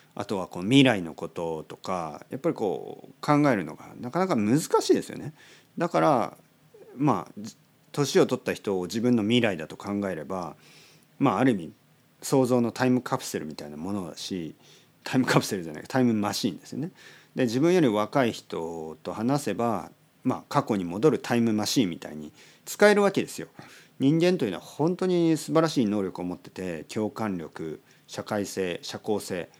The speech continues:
ありますから、いろいろな人たちと会話をしたり話したりすることによって、自分とは違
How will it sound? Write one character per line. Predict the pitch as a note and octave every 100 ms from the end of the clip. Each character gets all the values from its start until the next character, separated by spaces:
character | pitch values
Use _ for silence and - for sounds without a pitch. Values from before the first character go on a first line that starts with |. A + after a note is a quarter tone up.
| _
あ | -
り | A#2+
ま | B2+ B2
す |
か | - E2
ら、 | F2 E2+ - - _
い | A2+
ろ | A#2+ C#3
い | C#3+
ろ | C#3
な | C#3
人 | C3 D3
た | C3
ち | A#2 -
と | D#3+ D3+ G#2
会 | - G2 G2+
話 | G2
を | G#2
し | -
た | G#2+
り | F#2 D#2+
話 | G2 G#2+
し | -
た | F#2
り | E2
す | -
る | G2
こ | G#2+
と | -
に | G2
よ | E2+
っ |
て、 | - - D#3 G2+ - - - _ _
自 | - A2+
分 | A#2+ D#3+ E3+ E3
と | E3 C3+
は | D#2+
違 | - C3